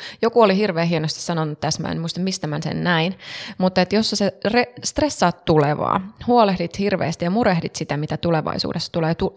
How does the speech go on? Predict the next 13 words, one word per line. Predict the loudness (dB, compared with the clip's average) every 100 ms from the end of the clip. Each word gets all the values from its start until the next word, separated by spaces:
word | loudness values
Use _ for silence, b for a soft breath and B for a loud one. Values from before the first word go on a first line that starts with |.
| 0
tapahtumaan | 2 2 0 -4 -2 -2 0
mahdollisesti, | 0 0 -2 -2 -2 -4 -6 -10 B B B
niin | 0
silloin | 2 2
sä | 2
elät | 2 2 0 -2
sen | -2
tuskan | -2 -2 -4 -4
kaksi | -2 -2 -4 -8
kertaa. | -12 -14 -18 -20 -10
Koska | -6 -2 2
jos | 2 2
sä | 0